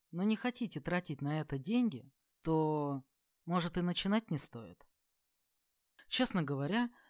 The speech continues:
пытаясь по достоинству оценить этот фильм, у меня возникло чувство дежавю.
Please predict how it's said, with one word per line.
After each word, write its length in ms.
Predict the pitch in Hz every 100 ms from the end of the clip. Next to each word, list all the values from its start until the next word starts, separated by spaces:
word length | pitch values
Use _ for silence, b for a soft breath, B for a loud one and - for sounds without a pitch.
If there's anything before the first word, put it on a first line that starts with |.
| -
пытаясь 400 | 247 349 330 -
по 100 | 233
достоинству 640 | 226 - 254 208 - 151
оценить 420 | 147 - 214 175
этот 220 | 143 139
фильм, 340 | - 294 311 294 _ -
у 40 |
меня 200 | 370 359
возникло 500 | 311 277 262 247 254
чувство 600 | - 226 202 - 180 175 175
дежавю. 640 | 226 202 190 127 113